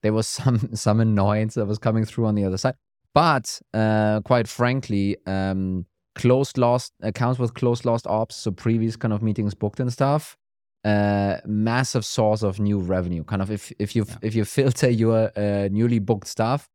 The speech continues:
Speaker 1: you, uh, uh, so in A I, you would probably see that thirty percent of this had a previous meeting on it, and kind of, you should always,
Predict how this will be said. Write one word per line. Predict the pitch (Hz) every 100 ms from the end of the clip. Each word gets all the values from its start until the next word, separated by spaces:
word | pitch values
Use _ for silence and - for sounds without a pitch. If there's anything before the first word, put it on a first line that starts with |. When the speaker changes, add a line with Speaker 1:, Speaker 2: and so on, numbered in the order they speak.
| _ _ _ -
Speaker 1:
you, | 113 101
uh, |
uh, | 95 95 95 78 95 92 87
so | 98 107
in | 98
A | 101
I, | 117 117 127
you | 120
would | 104
probably | 90 107 98
see | 101
that | 92 85 _
thirty | 110 101 101
percent | 95 95 90
of | 82
this | 82 78
had | 95 92 90
a |
previous | 82 - 98 92 90
meeting | 95 90 95
on | 87 104
it, | 123 131
and | 101
kind | 90 92
of, | 87 _ _ _ _
you | 107 123
should | - 131
always, | - 117 120 113 104